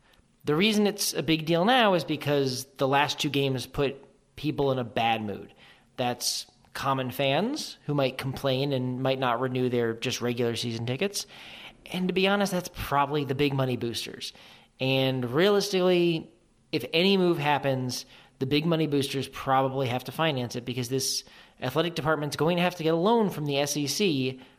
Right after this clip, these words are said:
realistically, to meet budget this season. That's a reality. Or they're gonna have to just cut all the way through the bone. So, you know, with that kind of financial situation and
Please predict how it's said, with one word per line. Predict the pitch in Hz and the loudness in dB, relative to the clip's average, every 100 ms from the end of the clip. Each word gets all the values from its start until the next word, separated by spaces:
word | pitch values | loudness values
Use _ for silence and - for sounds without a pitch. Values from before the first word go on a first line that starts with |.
| _ | _
realistically, | - 160 170 170 139 131 127 123 123 - _ _ | 0 2 2 0 -2 0 0 -2 -6 -20 _ _
to | - | -4
meet | 143 165 165 | 0 0 0
budget | 143 135 127 131 117 | 0 0 0 -4 -2
this | 135 - | -2 -2
season. | - 113 107 - - - | -6 -8 -12 -14 -12 -2
That's | 123 123 | -2 -2
a | 123 | -2
reality. | 110 78 62 - - - - - | -2 -2 -4 -10 -16 -20 -18 -8
Or | 147 170 151 | -4 0 2
they're | 139 | 2
gonna | 131 | 0
have | 123 120 | -2 -4
to | 104 101 | -8 -8
just | - 107 - | -6 -6 -8
cut | - - 123 110 - | -10 -4 -4 -6 -4
all | 131 123 | -2 -2
the | 107 | -2
way | 98 | -6
through | 92 - - | -6 -10 -16
the | |
bone. | - 107 - - - - - | -6 -6 -6 -12 -18 -20 -10
So, | - 180 160 160 - - - - _ | 0 2 4 2 -2 -14 -20 -20 _
you | 180 | 0
know, | 175 117 | 0 0
with | 123 135 | -2 0
that | 180 214 | 2 2
kind | 196 196 | 0 0
of | 185 | 0
financial | 175 165 165 | 2 2 0
situation | 160 151 147 139 127 139 131 | -2 -2 2 2 2 0 -2
and | 117 | -4